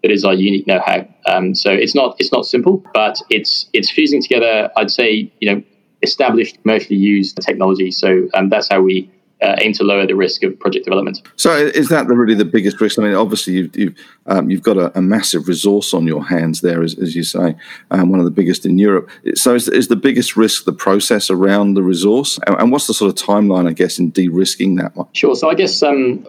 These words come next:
Speaker 1: we've completed our pre-feasibility study now. So we've done some initial test work. The next stage is, um, known as the definitive feasibility study, also known as the bankable feasibility study, um, really to take this project to the point where, you know, we can take this study to the bank and, and fund the project,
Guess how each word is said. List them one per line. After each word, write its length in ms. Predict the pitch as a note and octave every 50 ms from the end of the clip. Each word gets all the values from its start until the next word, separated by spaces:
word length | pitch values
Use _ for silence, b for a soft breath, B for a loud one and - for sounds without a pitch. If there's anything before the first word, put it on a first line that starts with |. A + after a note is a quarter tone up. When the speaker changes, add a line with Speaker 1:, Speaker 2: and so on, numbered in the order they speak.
| -
Speaker 1:
we've 180 | - A#2 A#2 A#2+
completed 340 | - A#2+ - A2 - - A#2
our 100 | G#2+ -
pre-feasibility 720 | - A#2 G#2+ - G#2 G2+ F#2 F#2+ G#2 F#2+ F#2 - G2 F#2+
study 260 | - F2+ F2 - -
now. 260 | F#2 F#2 A#2 C#3 C#3+ -
So 160 | - - G#2
we've 160 | G#2 A2 G2
done 140 | A#2 A#2 A2
some 120 | - A2
initial 280 | G#2 G2+ G#2 - - F#2
test 260 | F2+ - F#2+ F#2+ -
work. 280 | G2 F#2+ F#2+ - - - b b b b _ -
The 60 | A#2
next 200 | B2 B2 B2 -
stage 280 | - A#2 A2+ G#2+ G2+ F#2+
is, 320 | G#2+ G2 F#2+ - - - _ - -
um, 440 | F#2+ F#2 F#2 F#2+ F#2+ F#2+ - - - -
known 180 | A2 G#2+ G#2
as 140 | G2 F#2 -
the 80 | - F#2+
definitive 580 | F#2+ G#2 G2 - - A2 G2+ - G2 F#2+ -
feasibility 460 | - G2+ G2 F#2+ F#2 G2 F#2+ F#2+ - F#2
study, 400 | - - F#2+ F#2 F#2+ G2 G2 -
also 240 | - G#2 - G2+
known 160 | F#2+ F#2+ F#2+ F#2
as 80 | F#2
the 80 | - F#2
bankable 520 | - G2 G2+ F#2+ - F#2+ F#2 F#2 F#2 - - -
feasibility 380 | F#2 F#2 - F#2+ F#2+ F#2 - -
study, 360 | - - - F#2 - - b b b b b _ - - F#2+
um, 140 | F#2+ F#2+
really 240 | - A#2 A2+ G#2+ G2+
to 120 | G2 - G2
take 200 | - G2+ - G2
this 340 | - B2 - - - - - _ -
project 300 | A#2 G#2 G#2+ G2+ - -
to 120 | - G2+
the 80 | F#2+ F#2
point 240 | - A2 G2+ G2+ G#2
where, 340 | G#2 G2 F#2+ F#2+ G2 G2 - A2+ - - -
you 100 | - G2
know, 80 | F#2+
we 160 | F#2 - G2+ -
can 120 | - F#2
take 180 | - G2+ F#2+ G2+
this 140 | - -
study 200 | - G#2 F#2 F#2+
to 120 | F#2 - -
the 80 | F#2
bank 260 | - G2 G2 F#2+ F#2 F2+
and, 140 | F#2 F#2+ F#2+
and 140 | G2+ A2+ -
fund 160 | - C#3 B2+
the 60 | G#2+
project, 360 | - - F2 F2+ F2+ - -